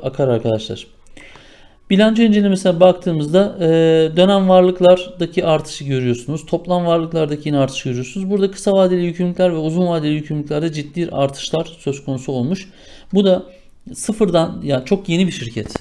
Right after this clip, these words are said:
E, sıfırdan büyüyen şirketlerin bu tarz borçları olmasını ben normal karşılıyorum. Köklü bir şirket olsaydı sıkıntıydı ama, e, çok yeni bir şirket ve yatırımlar yeni yeni yapılıyor. Dolayısıyla borçları da halka arzlarla beraber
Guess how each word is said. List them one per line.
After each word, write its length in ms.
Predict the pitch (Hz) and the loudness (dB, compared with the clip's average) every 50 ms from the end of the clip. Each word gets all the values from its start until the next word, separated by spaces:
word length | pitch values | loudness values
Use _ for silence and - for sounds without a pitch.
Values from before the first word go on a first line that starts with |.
| - - - - | -16 -20 -16 -8
E, 340 | 135 135 131 131 131 127 127 | -6 -6 -4 -4 -4 -6 -6
sıfırdan 560 | 131 - - 180 - 185 175 175 180 175 175 | -6 -8 -8 -8 -6 -8 -6 -4 -4 -4 -4
büyüyen 220 | 175 175 175 175 175 | -4 -2 -2 -2 -2
şirketlerin 600 | 175 - 151 151 - 143 139 - 165 175 170 160 | -4 -6 -10 -10 -10 -10 -8 -8 -8 -8 -8 -10
bu 80 | 165 | -10
tarz 300 | - 160 156 147 143 139 | -6 -6 -6 -6 -4 -2
borçları 320 | 135 143 139 139 156 151 156 | -2 -2 -2 -2 -8 -8 -8
olmasını 460 | 151 151 139 135 135 - 156 151 147 | -6 -6 -6 -6 -6 -8 -10 -8 -6
ben 200 | 151 151 147 143 | -6 -6 -6 -4
normal 320 | 139 135 131 135 139 143 | -6 -6 -4 -4 -4 -4
karşılıyorum. 600 | 139 139 - 120 107 - - - 113 117 151 170 - - - - - - _ _ | -6 -4 -6 -6 -6 -6 -10 -10 -10 -10 -10 -12 -16 -18 -20 -20 -20 -20 _ _
Köklü 300 | - - 160 165 - 185 | -8 -8 -8 -6 -8 -8
bir 60 | 175 170 | -8 -8
şirket 400 | - 160 147 - 160 151 - 160 | -8 -10 -10 -10 -10 -8 -6 -6
olsaydı 400 | 156 151 147 - 156 147 143 143 | -6 -6 -6 -8 -8 -8 -8 -12
sıkıntıydı 520 | 143 - - - 165 156 151 170 151 160 | -14 -14 -10 -8 -8 -6 -6 -6 -6 -4
ama, 260 | 175 185 170 143 123 - - - - - _ - - | -4 -2 -4 -4 -6 -8 -14 -20 -20 -20 _ -6 -2
e, 540 | 139 135 135 135 135 135 135 135 135 131 131 | 0 2 2 2 2 2 2 2 0 0 0
çok 240 | - - - - - | 0 -2 -2 -2 0
yeni 180 | 151 156 170 170 | 0 0 2 0
bir 60 | 165 | 0
şirket 440 | 160 - 139 131 - 180 180 180 175 | -4 -6 -10 -6 -4 -4 -4 -2 -2
ve 100 | 160 165 | -2 -2
yatırımlar 580 | 165 - 151 147 147 - 147 143 147 156 165 156 | -2 -2 -4 -4 -4 -4 -4 -2 -2 -2 -2 -2
yeni 260 | 147 139 143 151 156 | 0 -2 0 0 2
yeni 220 | 156 151 139 135 | 2 2 0 0
yapılıyor. 420 | 123 120 123 - 120 123 143 175 185 185 - - - _ - - - | -2 -2 -4 -4 -4 0 0 0 -2 -4 -8 -18 -20 _ -20 -6 -4
Dolayısıyla 580 | 190 175 151 143 143 - 147 151 170 180 175 - - - - - - _ - | -2 -2 -2 -2 -4 -4 -2 -2 -2 -2 -2 -8 -18 -20 -20 -20 -20 _ -2
borçları 500 | 165 175 175 160 - - 139 135 135 147 | 2 4 4 4 2 0 -2 -2 0 0
da 220 | 165 180 - 254 226 | -2 -2 -4 -8 -12
halka 360 | - 143 165 165 151 - 151 | -6 -2 -2 -2 -2 0 0
arzlarla 380 | 143 139 139 143 139 135 131 123 | 0 0 2 2 2 2 2 2
beraber 340 | 127 123 123 131 151 170 | 2 2 2 2 2 0